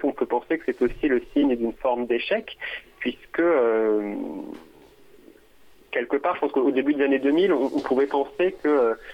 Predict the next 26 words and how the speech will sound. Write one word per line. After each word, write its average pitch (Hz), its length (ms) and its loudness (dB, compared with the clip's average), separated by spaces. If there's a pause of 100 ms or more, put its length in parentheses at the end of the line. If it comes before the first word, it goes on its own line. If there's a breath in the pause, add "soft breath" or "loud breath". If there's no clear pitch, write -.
(200 loud breath)
ce - 80 -16
que - 80 0
portait 143 360 -2
le 151 60 4
logiciel 139 420 0
libre, 156 300 4
à 117 60 -2
savoir, 131 440 0
euh, 113 120 0 (240 loud breath)
le 120 140 0
fait 147 180 -2
de 117 120 -2
contester, 151 760 0
de 123 100 2
mettre 131 320 -2
en 147 80 0
crise 156 400 2
les 117 120 0
monopoles 143 420 2
sur 143 120 -2
l'information 131 680 0
des 117 140 2
grands 135 260 -2
acteurs 139 480 0
du 120 80 -2
numérique, 135 380 2